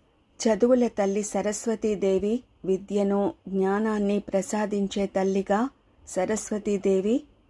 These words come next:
పూజలు అందుకుంటోంది. విద్యార్థిని, విద్యార్థులు ఆ తల్లి దర్శనం చేసుకుని, తాము చదువుల్లో రాణించేలా చేయమని కోరుతుంటారు. అభివృద్ధి పథంలో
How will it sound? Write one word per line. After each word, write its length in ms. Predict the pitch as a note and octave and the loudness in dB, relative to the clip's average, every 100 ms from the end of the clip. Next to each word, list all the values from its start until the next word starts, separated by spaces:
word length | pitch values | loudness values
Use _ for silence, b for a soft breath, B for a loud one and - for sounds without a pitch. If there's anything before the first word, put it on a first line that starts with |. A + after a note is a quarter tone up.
| - | 0
పూజలు 400 | G3+ G#3 G#3 G3+ | 0 2 -2 -2
అందుకుంటోంది. 1000 | F#3 F#3 G3 G3 F3 E3+ E3+ E3+ E3+ - _ _ _ - | -2 -2 -4 -6 -6 -2 -2 0 -2 -2 _ _ _ 0
విద్యార్థిని, 840 | G#3+ G#3+ A#3+ A#3 G3+ A3 A3+ A3 - | 0 4 2 2 2 2 2 0 -2
విద్యార్థులు 800 | F#3+ F#3+ A3 G3+ F#3+ G#3+ A3 D#4+ - - | -4 0 0 0 -2 0 0 0 -4 -10
ఆ 100 | F#3 | -6
తల్లి 360 | F#3 F#3 G3 A3 | -4 -2 0 2
దర్శనం 560 | G#3+ G3 - G3 F#3+ F#3 | 2 0 0 -2 -2 -2
చేసుకుని, 520 | G3 G3+ - A3 A#3+ F4+ _ _ - | -4 -4 -4 -2 0 -2 _ _ -8
తాము 260 | F#3 F#3 F#3+ | -4 -2 -2
చదువుల్లో 680 | G3+ F#3+ A3 B3 A3+ G#3+ | -2 0 4 4 4 0
రాణించేలా 800 | G#3 G3 G3 A#3 A#3+ A#3 A3 G#3 | 0 0 0 0 0 0 -2 -2
చేయమని 600 | G3+ G#3 G3 G3+ G3+ A3 | -2 -2 -2 0 0 -2
కోరుతుంటారు. 960 | B3 G3+ G3 G3+ F#3+ F#3 F3+ F3+ F3+ F#3 - _ - _ - | -2 0 0 0 -2 -4 -2 -2 0 0 -2 _ -20 _ -6
అభివృద్ధి 600 | E3+ G3+ G#3 F#3+ F3 G3 | -2 -2 -2 -4 -4 -2
పథంలో 640 | F#3 F3+ A3 G3+ G3 A3 | 0 -2 0 -2 0 0